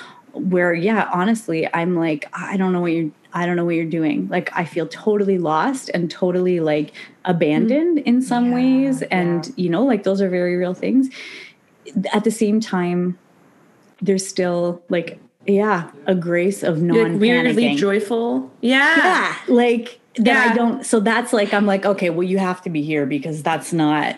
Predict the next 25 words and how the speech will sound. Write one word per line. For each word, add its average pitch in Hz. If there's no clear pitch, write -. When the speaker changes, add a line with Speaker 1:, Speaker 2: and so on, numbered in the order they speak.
Speaker 1:
normal." 165
Speaker 2:
It's -
not 202
possible 220
Speaker 3:
Yeah, 285
exactly. 294
Speaker 2:
in 285
this 262
situation. 226
Yeah, -
yeah. 302
Speaker 3:
Exactly. 240
Speaker 1:
Yeah, 185
yeah. 180
Speaker 3:
Oh, 254
Speaker 1:
Yeah. 262
Speaker 3:
man. 247
Speaker 2:
Yeah. 190
Speaker 3:
Yeah. 185
Speaker 2:
Thank 254
you, 277
Erin, 180
for, 180
like, 175
because, 202